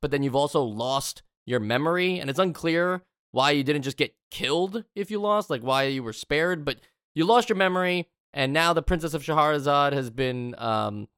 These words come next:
captured by, uh, the evil wizard Sabaron, who is about to summon the demon Gora Gora, uh, to, like, destroy humanity. So not sure why the princess needs to be,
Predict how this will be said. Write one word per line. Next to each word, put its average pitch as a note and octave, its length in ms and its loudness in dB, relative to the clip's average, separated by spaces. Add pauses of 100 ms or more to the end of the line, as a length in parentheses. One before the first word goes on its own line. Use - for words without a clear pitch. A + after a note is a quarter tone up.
(460)
captured F#3 600 2
by, A#2 500 4 (120)
uh, A2+ 160 2
the A#2+ 140 -6
evil B2 200 0
wizard A#2+ 420 0
Sabaron, F3+ 760 2 (260)
who C3 400 0
is A#2 180 -2
about C3+ 280 0
to C3+ 100 -6
summon C3 520 -2
the A#2 80 -4
demon C3 720 -2
Gora - 280 4
Gora, A2+ 600 2 (480)
uh, A2 340 2
to, - 180 0
like, A2+ 280 -2
destroy B2 420 -2
humanity. A2 500 -2
So A2+ 240 0
not E3 240 4
sure G#3+ 240 2
why F3 260 2
the C#3+ 120 -4 (160)
princess G3 420 -2
needs E3 280 -4
to D#3+ 80 -6
be, D3 420 0